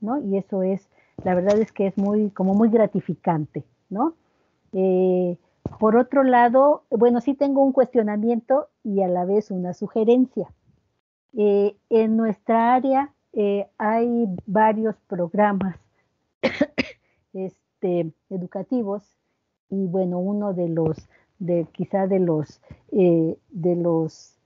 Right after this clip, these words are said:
yo voy a decir, porque soy maestra de ahí, de los principales, digo, los demás <laughs> pueden decir otra cosa, ¿no? Pero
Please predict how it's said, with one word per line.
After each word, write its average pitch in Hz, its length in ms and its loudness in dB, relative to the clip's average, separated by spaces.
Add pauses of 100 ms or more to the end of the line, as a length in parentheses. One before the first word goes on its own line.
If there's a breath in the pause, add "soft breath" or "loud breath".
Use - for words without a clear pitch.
(140)
yo 220 200 2
voy 214 220 4
a 214 60 4
decir, 233 260 2
porque 170 220 -6
soy 160 160 2
maestra 185 340 0
de 214 60 2
ahí, 226 180 4
de 214 100 4
los 160 140 0
principales, 202 840 -2
digo, 196 300 -6
los 175 160 -2
demás 190 240 -2
<laughs> - 60 -10
pueden 220 280 2
decir 226 280 0
otra 214 280 0
cosa, 202 420 -10 (300 soft breath)
¿no? 226 260 -4 (360 loud breath)
Pero 220 400 4